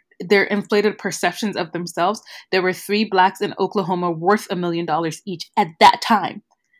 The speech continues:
Um, <laughs> a man named J W Thompson was worth five hundred thousand dollars.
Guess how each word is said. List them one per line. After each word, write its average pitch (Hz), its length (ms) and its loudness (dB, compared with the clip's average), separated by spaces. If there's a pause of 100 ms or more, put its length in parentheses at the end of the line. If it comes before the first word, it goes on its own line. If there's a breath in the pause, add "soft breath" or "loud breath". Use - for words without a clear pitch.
(320)
Um, 202 340 6
<laughs> - 960 4
a 240 80 10
man 233 440 8
named 226 260 6
J 220 160 6
W 202 340 2
Thompson 196 460 -2
was 175 240 -2
worth 180 360 -2
five 190 200 6
hundred 190 300 -2
thousand 175 260 0
dollars. 175 460 -4